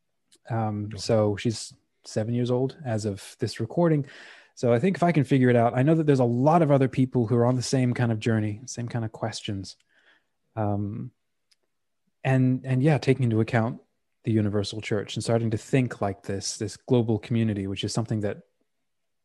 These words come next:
Speaker 1: church is still beginning to, to figure out. And, and we as, you know, as humans are, are just tackling for, for the first time very seriously in human history. So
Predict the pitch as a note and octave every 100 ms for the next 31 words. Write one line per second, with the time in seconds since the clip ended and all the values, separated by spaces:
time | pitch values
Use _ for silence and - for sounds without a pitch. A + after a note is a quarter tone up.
0 | _ _ C#3+ C3+ C3+ D#3 A#2+ G#2+ C3 A2
1 | G#2 G#2+ - A2+ A2+ G#2+ G2+ G2+ G2+ -
2 | - - A#2 A#2 A2 G#2+ A2 G2+ G2 G2
3 | G#2 A#2+ A2 G2 - - A2+ G2 - -
4 | - D#3 B2 G2 F#2+ G#2+ G#2 G#2+ _ -
5 | G#2 - - G#2 - G2+ F#2+ G#2+ G#2+ A2+
6 | A2 G#2 D#3 B2 - A#2+ B2 G2+ G#2+ A2+
7 | - - C3 B2 G#2 - A2+ A2+ A2+ G#2
8 | G#2 G#2+ - G#2+ - -